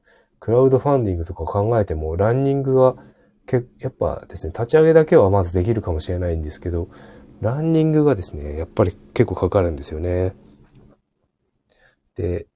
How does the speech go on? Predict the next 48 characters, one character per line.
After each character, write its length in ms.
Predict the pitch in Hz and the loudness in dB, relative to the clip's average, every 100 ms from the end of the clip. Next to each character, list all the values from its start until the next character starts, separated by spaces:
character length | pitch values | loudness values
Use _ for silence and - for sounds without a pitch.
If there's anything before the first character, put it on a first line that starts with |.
| - | -8
エ 60 | 113 | -2
ヌ 160 | 135 | -2
ピ 180 | 143 147 | 2 2
ー 100 | 151 | 4
オ 100 | 143 | 4
ー 20 | |
に 100 | 90 | 2
す 100 | 82 | -2
る 120 | 85 | -6
と 80 | - | -6
か、 160 | - 78 | -8 -8
社 260 | - 110 | -6 -2
団 220 | 107 110 104 | -2 -2 0
法 240 | 127 107 | 0 0
人、 280 | - 78 73 _ _ _ _ _ _ _ | -2 -10 -10 _ _ _ _ _ _ _
一 120 | 98 | -14
般 160 | - 107 | -4 -2
社 140 | - | 0
団 160 | 113 110 | 0 0
法 160 | 120 107 | 0 -2
人 100 | 87 | -2
を 40 | |
立 120 | 87 | -4
ち 80 | 85 | -4
上 60 | 85 | -2
げ 80 | 90 | -2
る 60 | |
と 80 | 82 | -2
か 80 | 80 | -2
い 40 | |
ろ 120 | 90 | 0
い 20 | 87 | 0
ろ 60 | |
調 240 | - 110 110 | -2 -2 -2
べ 80 | |
た 100 | 95 | -2
ん 60 | 78 | -8
で 80 | 78 | -8
す 100 | 85 | -6
が、 220 | 90 - _ _ _ _ _ _ _ _ _ _ _ | -6 -6 _ _ _ _ _ _ _ _ _ _ _
う 80 | 107 | -8
ん、 260 | 104 107 101 | -6 -4 -6
ち 140 | - | 0
ょ 60 | 147 | 0
っ 20 | |
と 140 | - | 0
ま 120 | 110 107 | 0 2
だ 220 | 82 | 0